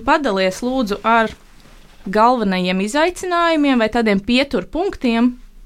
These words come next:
ar ko tu esi saskārusies, aicinot, aicinot kādu mākslinieku, vispār atrodot viņu,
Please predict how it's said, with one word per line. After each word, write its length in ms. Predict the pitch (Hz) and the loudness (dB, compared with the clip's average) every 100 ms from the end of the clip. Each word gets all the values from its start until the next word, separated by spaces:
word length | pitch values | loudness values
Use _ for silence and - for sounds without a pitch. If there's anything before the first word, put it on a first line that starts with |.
| - - - | -20 -12 -6
ar 100 | 196 - | -4 0
ko 140 | 240 | -2
tu 140 | 233 233 | 0 -4
esi 180 | 240 | -2
saskārusies, 1040 | 262 269 - 247 196 202 - 214 202 202 - - - - - - - - - 202 | -2 -2 0 0 0 -2 -2 -2 -2 -6 -14 -20 -20 -20 -20 -20 -20 -20 -4 2
aicinot, 800 | 208 247 - 202 190 190 - - - - - - - - - - - - - - | 2 2 -2 -2 -2 -4 -8 -18 -20 -20 -20 -20 -20 -20 -20 -20 -20 -20 -10 0
aicinot 540 | 202 277 233 185 - | 0 0 -4 -8 -8
kādu 260 | 196 180 185 | -6 -4 0
mākslinieku, 720 | 220 269 - 320 330 330 220 | 0 0 -4 -6 -4 -4 -4
vispār 320 | 233 - 170 190 | -4 -2 -2 -2
atrodot 500 | - 302 302 311 311 | -4 -6 -4 -4 0
viņu, 160 | 240 | 0